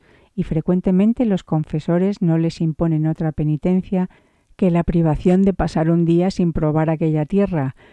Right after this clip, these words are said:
que a juicio de muchos tan buenas y tantas cualidades reúne. Cura de ciertas enfermedades, y en un vaso de tierra sigilada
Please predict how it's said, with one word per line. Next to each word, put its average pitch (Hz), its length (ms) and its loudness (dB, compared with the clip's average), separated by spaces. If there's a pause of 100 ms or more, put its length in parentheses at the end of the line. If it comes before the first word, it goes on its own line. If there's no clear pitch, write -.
(160)
que 165 120 0
a 156 60 2
juicio 214 400 0
de 160 100 2
muchos 160 420 0
tan 151 240 -2
buenas 185 360 0
y 156 60 -4
tantas 170 420 -2
cualidades 151 640 0
reúne. 160 500 0 (640)
Cura 208 300 2
de 180 140 2
ciertas 185 420 -2
enfermedades, 160 840 0 (360)
y 185 180 2
en 170 120 2
un 220 200 2
vaso 175 300 -2
de 156 160 -2
tierra 180 340 -2
sigilada 175 720 -2